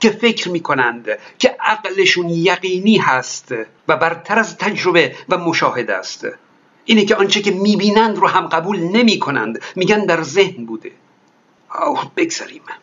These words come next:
خب، برگردیم به موضوع، ببینیم مثال این چی چی اولی و حمل اون چی چی چیه.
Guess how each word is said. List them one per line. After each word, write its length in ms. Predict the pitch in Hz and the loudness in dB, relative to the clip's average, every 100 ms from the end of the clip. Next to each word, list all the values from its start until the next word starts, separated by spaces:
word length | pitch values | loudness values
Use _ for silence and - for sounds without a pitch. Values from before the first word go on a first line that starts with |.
| - | -8
خب، 300 | - - 196 - | -2 0 0 0
برگردیم 420 | 208 170 160 147 | 0 0 -2 -2
به 100 | 139 | -2
موضوع، 560 | 135 131 139 156 131 - - | 0 -2 0 0 0 -4 -2
ببینیم 320 | 180 156 143 | 2 2 0
مثال 320 | 139 180 160 | 0 2 2
این 240 | 156 147 | 0 -2
چی 160 | 135 139 | -2 -2
چی 240 | - 147 | -2 0
اولی 460 | 139 131 127 139 143 | 0 0 -4 -4 0
و 80 | 139 | 0
حمل 280 | - 139 139 | 0 -2 -2
اون 200 | 135 135 | -4 -4
چی 160 | 170 | -4
چی 180 | 165 - | -6 -2
چیه. 560 | - 151 139 107 110 | 0 2 2 2 -2